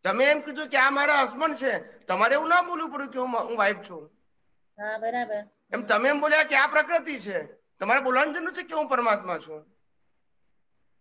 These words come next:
Speaker 2: હા, અચ્છા, હા, બ-, એમાં જરા સમજાવો.
Speaker 1: તમે પ્રકૃતિને ક્યારે પ્રકૃતિ કહો?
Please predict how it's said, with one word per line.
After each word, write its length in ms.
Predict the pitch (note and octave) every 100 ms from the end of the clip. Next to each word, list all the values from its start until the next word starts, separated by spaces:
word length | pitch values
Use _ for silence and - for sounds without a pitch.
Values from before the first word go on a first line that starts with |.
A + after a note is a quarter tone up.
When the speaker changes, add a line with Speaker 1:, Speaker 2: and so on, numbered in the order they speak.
| _ _ _ F3
Speaker 2:
હા, 540 | F#3+ G#3 G#3+ G#3 G3 F#3+
અચ્છા, 500 | - - A3 F3+ F3
હા, 300 | G#3+ A3 G3+
બ-, 80 | A#3
એમાં 240 | B3+ D#4 E4
જરા 200 | D4+ D4+
સમજાવો. 580 | D4 C#4 C#4+ C#4+ C#4+ - _ _ _ _ -
Speaker 1:
તમે 160 | C4
પ્રકૃતિને 580 | D#4 B3 A#3 D#4+ D#4+ D#4+
ક્યારે 220 | D#4+ E4
પ્રકૃતિ 420 | D4+ C4 C4 B3+
કહો? 260 | B3+ A#3+ B3